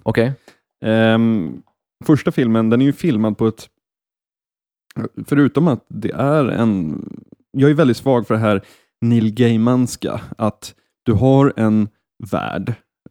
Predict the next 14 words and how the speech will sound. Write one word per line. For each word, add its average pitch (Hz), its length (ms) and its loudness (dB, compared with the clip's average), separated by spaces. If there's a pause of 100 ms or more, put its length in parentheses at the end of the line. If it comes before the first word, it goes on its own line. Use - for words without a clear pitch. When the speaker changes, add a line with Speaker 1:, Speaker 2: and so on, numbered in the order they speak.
Speaker 2:
alltså 107 160 -4
vår, 98 360 2 (160)
the 107 60 0
really 101 280 0
real 101 240 0
world, 104 480 -4
Speaker 1:
Mm. 98 240 -2
Speaker 2:
och 127 100 2
i 147 240 4
den 110 320 0
så 110 120 -6
finns 107 340 -4
någonting 107 500 -2 (400)
som 110 260 0